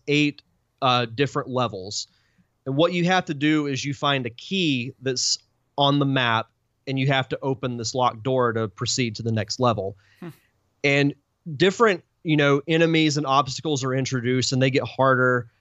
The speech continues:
Speaker 1: uh, throughout the game. And then I think every fourth level you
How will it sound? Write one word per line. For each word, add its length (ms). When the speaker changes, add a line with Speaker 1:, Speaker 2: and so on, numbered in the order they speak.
Speaker 1:
uh, 320
throughout 400
the 80
game. 400
And 140
then 300
I 60
think 240
every 340
fourth 400
level 420
you 560